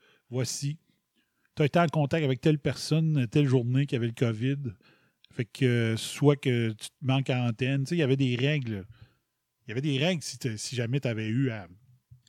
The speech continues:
que t'avais croisé quelqu'un pis tout ça. Donc, est-ce que c'était la quarantaine automatique de quatorze jours ? Je m'en souviens pas.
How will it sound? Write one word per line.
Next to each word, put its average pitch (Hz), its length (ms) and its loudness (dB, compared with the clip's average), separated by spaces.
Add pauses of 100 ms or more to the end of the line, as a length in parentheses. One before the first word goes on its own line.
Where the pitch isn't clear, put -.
(160)
que - 80 -8
t'avais 127 220 -4
croisé 127 400 -2
quelqu'un 127 300 -6
pis 110 100 -12
tout - 100 -16
ça. 117 100 -14 (1200)
Donc, 131 180 -12
est-ce 123 100 -10
que 151 80 -4
c'était 170 180 0
la 147 100 4
quarantaine 147 420 4
automatique 143 640 2
de 123 60 -2
quatorze 117 340 2
jours ? 147 240 6
Je 113 80 0
m'en 127 140 0
souviens 123 260 -14
pas. 156 140 -20